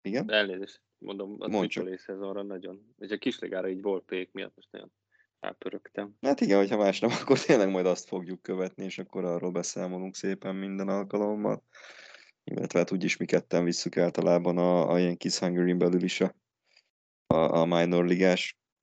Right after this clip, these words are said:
Speaker 1: híreket és eredményeket, meg recapeket. Most még jobban kiteljesedhetünk majd ebben. <laughs>
Speaker 2: Mhm. Dominican Summer League elemzések.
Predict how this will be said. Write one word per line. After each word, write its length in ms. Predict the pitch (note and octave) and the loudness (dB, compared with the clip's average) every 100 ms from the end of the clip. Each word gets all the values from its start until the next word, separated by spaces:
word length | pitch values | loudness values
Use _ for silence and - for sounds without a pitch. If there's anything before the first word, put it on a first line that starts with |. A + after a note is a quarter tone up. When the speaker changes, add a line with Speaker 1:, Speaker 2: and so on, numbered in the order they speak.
| _ _ | _ _
Speaker 1:
híreket 560 | G2+ - F#2 - - | -2 0 2 0 2
és 260 | C3 - - | 2 0 0
eredményeket, 760 | E2+ F2+ F2+ F#2 F2+ - - | 2 2 2 -2 -2 -4 -4
meg 160 | E2+ E2+ | -2 -2
recapeket. 640 | D3 A2+ G2+ G2 G2+ G2 _ - - - - _ _ _ _ _ _ _ _ _ - | 0 -2 -2 0 0 0 _ -20 -20 -20 -20 _ _ _ _ _ _ _ _ _ -10
Most 160 | - - | -6 0
még 180 | D#2 | 2
jobban 260 | E2 E2 E2 | 2 2 0
kiteljesedhetünk 1040 | - - D#2+ F2 - - - F2 G2 F2 | -4 -4 -2 -2 -4 -8 -8 -8 -8 -6
majd 260 | - E2+ E3+ | -2 -2 -2
ebben. 400 | F#2+ F#3+ F#3+ - _ _ | -4 -2 -6 -8 _ _
<laughs> 640 | - C3+ - C3+ - C3 C3+ G#2+ | 0 2 2 0 -2 -6 -8 -10
Speaker 2:
Mhm. 280 | B2+ A#2+ A2+ G#2 A2+ _ _ - _ - | -8 -8 -10 -14 -20 _ _ -20 _ -4
Dominican 540 | G2+ G2 G2 - F#2+ | 0 0 0 -4 -8
Summer 380 | - G2+ G2 F#2+ | -6 -6 -6 -4
League 260 | F#2 F#2+ | -4 -4
elemzések. 840 | G2 F#2 F#2+ G2 F#2+ - G2 - | -6 -6 -8 -6 -6 -4 -8 -8